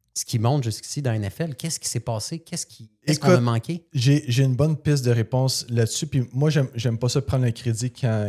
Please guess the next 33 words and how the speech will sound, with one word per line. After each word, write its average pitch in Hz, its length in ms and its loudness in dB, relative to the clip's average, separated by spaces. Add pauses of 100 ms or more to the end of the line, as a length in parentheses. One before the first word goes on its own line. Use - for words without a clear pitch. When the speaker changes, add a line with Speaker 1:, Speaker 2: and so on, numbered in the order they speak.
Speaker 2:
il 107 140 -2
m'est 107 140 2
pas 107 180 0
dû. 107 200 -2
Fait - 120 -2
que 107 60 0
je 110 80 -8
vais 101 80 2
le 92 40 -6
donner 104 300 2
à 123 60 2
la 104 120 4
bonne 101 200 0
personne. 123 640 -4
Euh, 104 400 2
c'est 123 240 0
possible 160 640 -2
qu'au 117 480 0
mois 120 220 0
de 123 60 -6
mars, 123 520 -2
avril 107 380 0
prochain, 120 480 -4
toi 113 160 -6
puis - 120 -10
moi, 110 380 -2
on 104 260 -2
ait 117 220 0
une 104 140 -4
personne 120 380 -4
qui 101 200 -8
vienne, 107 360 -2
euh, 95 440 -4